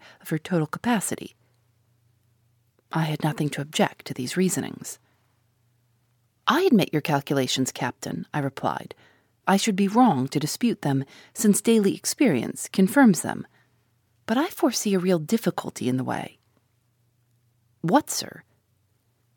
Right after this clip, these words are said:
"When you are about a thousand feet deep,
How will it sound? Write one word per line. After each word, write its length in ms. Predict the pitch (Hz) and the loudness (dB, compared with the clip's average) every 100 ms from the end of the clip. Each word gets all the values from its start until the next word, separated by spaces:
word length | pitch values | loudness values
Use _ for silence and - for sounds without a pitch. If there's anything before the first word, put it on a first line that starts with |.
| _ _ _ _ - | _ _ _ _ 2
"When 180 | 240 294 | 10 10
you 120 | 381 | 10
are 100 | 440 | 6
about 180 | 302 185 | 4 4
a 40 | |
thousand 460 | 165 214 196 190 175 | 4 4 4 4 2
feet 280 | - 151 - | 2 -6 -4
deep, 280 | 214 175 | -2 -2